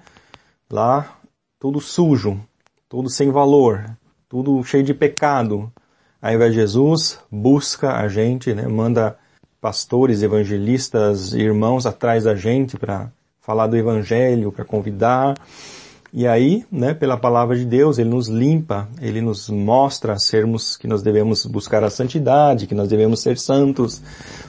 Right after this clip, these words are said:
né, e Ele vai nos iluminando, mostrando o que que está errado e tal.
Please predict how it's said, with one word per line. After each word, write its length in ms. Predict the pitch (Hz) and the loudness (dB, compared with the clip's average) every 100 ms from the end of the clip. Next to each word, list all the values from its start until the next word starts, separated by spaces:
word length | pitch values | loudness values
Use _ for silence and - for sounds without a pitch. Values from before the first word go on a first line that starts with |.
| - | -4
né, 200 | 120 120 | -2 2
e 120 | 117 | 2
Ele 140 | 120 | 2
vai 180 | 110 113 | 2 0
nos 200 | 117 113 | 0 0
iluminando, 600 | 127 139 147 135 151 120 | 2 2 4 4 4 4
mostrando 600 | 113 110 - 113 135 139 | 2 -2 0 2 4 2
o 40 | 110 | 0
que 140 | - | -4
que 60 | 113 | -6
está 160 | - | -4
errado 540 | 117 113 139 156 151 131 | -2 0 2 2 2 0
e 60 | |
tal. 340 | 104 120 139 | 0 0 0